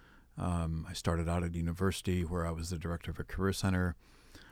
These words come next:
We moved to California where I worked in the outplacement or career transition world for twenty-two years.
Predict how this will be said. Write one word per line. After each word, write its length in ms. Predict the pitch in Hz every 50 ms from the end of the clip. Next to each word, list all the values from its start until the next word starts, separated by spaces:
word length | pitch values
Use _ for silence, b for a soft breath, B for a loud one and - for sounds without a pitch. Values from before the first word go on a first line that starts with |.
| B B B
We 120 | - 101 87
moved 200 | 90 92 80 -
to 40 | -
California 800 | - - 98 90 87 - - - 120 117 110 110 107 107 107
where 200 | 95 92 98 92 90
I 60 | 87
worked 300 | 87 90 90 87 - -
in 80 | 87 87
the 80 | 85 87
outplacement 600 | 90 95 - - - 98 90 - - 101 90 82
or 80 | 85
career 240 | - - - 92 85
transition 560 | 80 - - 92 82 78 87 82 - - 87
world 200 | 82 82 82 82
for 120 | - - 85
twenty-two 440 | - - - 82 80 80 - - 82
years. 340 | 80 80 82 85 85 -